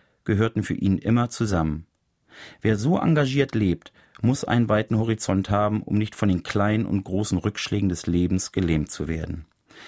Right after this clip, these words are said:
Ich freue mich und nehme Maß an Menschen, die mir durch ihr Leben und Reden deutlich machen,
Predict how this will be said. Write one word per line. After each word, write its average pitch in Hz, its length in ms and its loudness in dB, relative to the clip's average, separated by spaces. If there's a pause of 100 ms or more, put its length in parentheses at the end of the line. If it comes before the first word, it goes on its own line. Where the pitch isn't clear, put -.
(480)
Ich - 160 -4
freue 131 320 2
mich 98 200 0
und 87 100 2
nehme 90 200 2
Maß 104 340 2
an 95 160 0
Menschen, 110 520 0 (480)
die 117 60 0
mir 110 120 4
durch 107 160 -4
ihr - 100 0
Leben 113 360 2
und 85 180 0
Reden 101 300 2
deutlich 98 420 -2
machen, 117 360 0